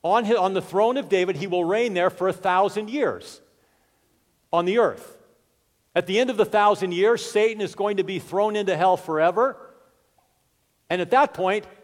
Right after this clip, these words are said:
there, Jesus said there's going to be the creation of a new heaven and a new earth. And, uh, the, the, the, the, the dwelling of God is going to come to the earth, and we're gonna live with God then forever in this new earth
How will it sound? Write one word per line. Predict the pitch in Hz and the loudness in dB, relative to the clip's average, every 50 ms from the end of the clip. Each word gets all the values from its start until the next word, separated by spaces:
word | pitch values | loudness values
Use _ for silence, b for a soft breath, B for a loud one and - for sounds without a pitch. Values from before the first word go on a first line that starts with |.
| _ _ | _ _
there, | - 190 202 190 | -2 0 0 -2
Jesus | 160 165 117 - 208 254 240 202 170 | -4 -8 -8 -6 -6 -6 -6 -6 -6
said | - - 214 185 175 175 151 151 165 175 160 | -4 -2 -2 -2 -4 -8 -10 -10 -10 -6 -2
there's | 175 202 196 - | 0 0 0 0
going | - 208 233 233 214 | 0 0 0 2 0
to | 208 | -2
be | 170 208 208 | -2 -2 -4
the | 202 170 185 | -4 -4 -4
creation | - - - 202 196 202 220 233 190 - 202 196 | -4 -6 -6 0 2 2 2 2 0 -4 -6 -4
of | 180 180 160 | -4 -2 -2
a | 185 | -4
new | 180 180 185 240 294 262 | -4 -4 -4 -2 -2 -2
heaven | 175 180 202 196 185 208 202 196 | 0 0 0 0 0 0 -2 -4
and | 202 202 | -4 -4
a | 202 | -4
new | 202 202 254 285 269 214 | -6 -6 -4 -2 0 2
earth. | 165 131 104 90 - - - - b b b b b b b b b b b b b _ | 2 2 -2 -6 -12 -18 -20 -20 b b b b b b b b b b b b b _
And, | - 156 160 170 | -8 -8 -6 -4
uh, | 170 175 156 - - - | -6 -8 -8 -12 -16 -8
the, | 147 175 | -8 -6
the, | 170 139 185 170 | -6 -4 -6 -2
the, | - 175 175 147 - - - - - | 0 0 0 0 -4 -10 -20 -14 -6
the, | 135 165 160 156 | -4 -4 -4 -2
the | 151 160 160 | -4 -8 -6
dwelling | 123 170 170 220 262 269 277 269 247 | -2 2 4 4 4 4 4 4 2
of | 226 175 143 | 2 2 4
God | - 233 240 262 269 254 | 4 6 6 6 6 4
is | 202 185 - - | 2 0 -2 -2
going | 202 202 202 185 | -2 -2 0 -2
to | 180 165 | -2 -4
come | - - 202 190 185 185 | -2 -2 -2 -2 -2 -4
to | - - 180 | -6 -8 -6
the | 160 180 180 | -4 -4 0
earth, | 208 240 254 233 - | 2 2 2 2 2
and | 180 175 | 0 0
we're | 170 202 214 | 0 0 2
gonna | 214 196 | 2 0
live | 190 175 180 208 226 190 156 | 2 2 2 2 0 0 0
with | 196 202 - - | -2 -2 -2 0
God | - 175 170 170 170 143 | 2 2 4 4 2 0
then | 170 170 165 | -4 -6 -6
forever | 156 - 170 165 175 170 190 208 240 247 156 165 160 160 160 B B B B B | -6 -4 -4 -4 -2 -2 0 2 2 2 2 0 -2 -2 -4 B B B B B
in | 190 185 185 | -2 0 0
this | 185 175 180 | -2 -2 -4
new | - 180 185 202 214 226 233 226 | -4 -4 -2 0 0 0 0 -2
earth | - 190 180 180 190 180 - - - | 0 0 2 2 0 0 -4 -10 -20